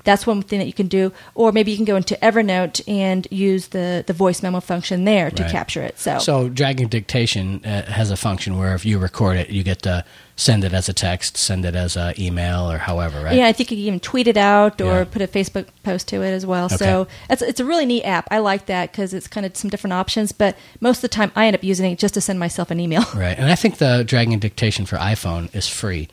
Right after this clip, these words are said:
Speaker 2: And it probably is on Android and other devices too,
Speaker 1: Mm.
Speaker 2: but I know it's ve-, a very expensive program for, you know, your desktop.
Speaker 1: Right.
Speaker 2: But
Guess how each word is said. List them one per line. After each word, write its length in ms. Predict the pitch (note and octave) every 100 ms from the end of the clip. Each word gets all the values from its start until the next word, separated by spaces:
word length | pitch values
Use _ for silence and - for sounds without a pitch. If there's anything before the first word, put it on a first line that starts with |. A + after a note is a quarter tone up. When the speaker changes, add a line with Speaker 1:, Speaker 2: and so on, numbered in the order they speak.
| _ _ -
Speaker 2:
And 120 | E3
it 80 | -
probably 240 | A#2 G2+
is 160 | G2 A2+
on 140 | F#2+
Android 340 | F#2 F#2 F#2+ F2
and 100 | F2+
other 140 | F2+
devices 480 | E2+ E2+ E2+ - -
too, 180 | G#2 F#2
Speaker 1:
Mm. 40 |
Speaker 2:
but 160 | F2 - - C3+
I 60 |
know 80 | B2+
it's 100 | G#2
ve-, 160 | - A2
a 60 |
very 240 | G#2 A2+ F#2+
expensive 420 | - G#2+ F#2 F#2
program 380 | - F2+ F2+ F2
for, 460 | - E2+ E2+ E2+ - - - -
you 100 | G2
know, 120 | D#2
your 160 | D#2 D#2+
desktop. 480 | F2+ - - C#2 -
Speaker 1:
Right. 300 | A3 G3
Speaker 2:
But 60 | F#3+